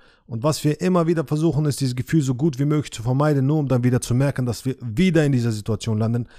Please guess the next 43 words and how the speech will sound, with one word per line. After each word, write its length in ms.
und 180
wieder 220
an 60
diesem 200
Punkt 260
sind. 220
Die 60
Frage 320
ist 180
also, 380
wie 120
schaffen 420
wir 80
es 140
endlich, 680
endgültig 640
aus 120
diesem 220
Teufelskreis 640
rauszukommen, 580
sodass 360
wir 60
nicht 160
mehr 100
vor 120
dem 80
Spiegel 300
stehen 160
und 60
uns 100
fragen, 400
"Wieso 180
stehe 160
ich 60
dann 120
überhaupt 240
noch 120
auf, 360
wenn 120
ich 120
eh 80
alles 160
vermassel? 380